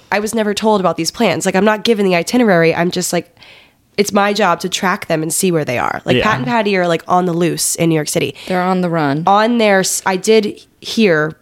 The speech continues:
Speaker 1: some of their ideas, and one was going to Oscar Wilde,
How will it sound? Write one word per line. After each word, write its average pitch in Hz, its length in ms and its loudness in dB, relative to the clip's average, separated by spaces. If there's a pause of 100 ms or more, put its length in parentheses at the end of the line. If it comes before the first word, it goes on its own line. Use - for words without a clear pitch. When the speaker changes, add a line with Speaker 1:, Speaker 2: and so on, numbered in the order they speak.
Speaker 1:
some - 200 0
of 175 160 2
their 165 260 4
ideas, 156 560 0
and 165 160 -4
one 160 300 0
was 156 160 -6
going 156 320 -8
to 127 400 -4 (840)
Oscar 151 260 -4
Wilde, 165 440 0